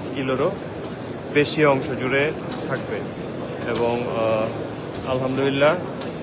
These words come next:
আমরা সেটা সম্পন্ন করব। এবং যখন, আহ, পবিত্র কাবা ঘরের একটা ভালো ভিউ পাওয়া যাবে, তখন ইনশাল্লাহ আপনাদেরকে আমি, আহ, সেটা অবশ্যই দেখাবো ইনশাল্লাহ।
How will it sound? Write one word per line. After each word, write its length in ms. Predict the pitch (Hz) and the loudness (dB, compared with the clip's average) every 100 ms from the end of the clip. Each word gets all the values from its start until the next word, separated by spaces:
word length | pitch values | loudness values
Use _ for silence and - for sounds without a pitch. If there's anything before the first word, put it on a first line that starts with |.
| - - - - | -6 -6 -6 -4
আমরা 440 | 117 123 123 123 123 - - | -2 2 2 2 0 -4 -4
সেটা 160 | 131 | -4
সম্পন্ন 500 | 131 - 131 147 143 135 | -4 -4 -2 -2 -2 0
করব। 260 | 143 131 170 - - - - - 117 | 0 0 -2 -2 -6 -6 -6 -4 -2
এবং 340 | 117 120 120 120 123 127 | 2 2 2 -2 -2 0
যখন, 340 | 131 143 135 | 2 2 0
আহ, 440 | - 131 117 117 113 | 2 4 6 4 2
পবিত্র 300 | 127 131 139 143 | 0 0 2 4
কাবা 300 | 127 135 131 | 6 6 4
ঘরের 340 | 131 127 131 | 4 2 4
একটা 220 | 123 135 | 2 0
ভালো 360 | 113 117 123 131 117 | 2 4 4 4 2
ভিউ 180 | 123 127 | 0 2
পাওয়া 220 | 135 131 123 | 6 6 6
যাবে, 320 | 123 120 175 - - - - - | 4 2 0 -2 -8 -8 -4 0
তখন 280 | 123 127 | 0 2
ইনশাল্লাহ 580 | 123 120 131 123 131 127 | 2 2 2 2 4 4
আপনাদেরকে 460 | 117 123 117 113 120 | 4 0 -2 0 -2
আমি, 360 | 113 113 110 | 0 -2 -2
আহ, 640 | 110 - - 113 107 104 104 104 | -4 -6 -8 -6 -4 -2 -4 -4
সেটা 220 | 113 113 | -4 -2
অবশ্যই 600 | 107 113 110 120 - 131 | 0 0 0 -2 -2 -2
দেখাবো 400 | 117 120 - 120 | 0 0 0 0
ইনশাল্লাহ। 580 | 123 117 131 117 120 147 | 0 0 -2 0 2 0